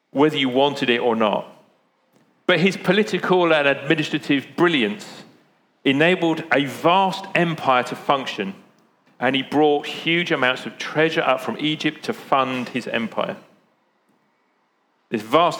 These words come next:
empire he ruled over, he, in fact, he's considered by historians to be one of the greatest leaders in human history. And it was this, Caesar Augustus, who issued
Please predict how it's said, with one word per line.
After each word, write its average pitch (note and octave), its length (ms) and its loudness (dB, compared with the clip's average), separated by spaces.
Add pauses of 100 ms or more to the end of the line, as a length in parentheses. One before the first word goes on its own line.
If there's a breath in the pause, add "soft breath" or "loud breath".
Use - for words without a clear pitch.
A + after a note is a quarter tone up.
empire F3 380 2
he E3 100 4
ruled D#3+ 300 4
over, D#3+ 240 2
he, F3 180 0
in D#3 60 -8
fact, E3 260 -2
he's D#3 160 -4
considered F#3 560 0
by C#3 160 -2
historians D#3 500 -2
to D3+ 100 -4
be D3+ 180 2
one D3+ 260 2
of D#3 100 -2
the C#3 80 0
greatest D#3+ 800 -2 (380 soft breath)
leaders D3+ 520 2
in C#3+ 100 -2
human C#3 340 -2
history. A2+ 460 -6 (800)
And D#3 120 4
it F3+ 80 0
was D#3 200 0
this, - 480 0 (400)
Caesar E3+ 460 0
Augustus, - 840 -2 (260)
who C3+ 180 -2
issued C3 680 0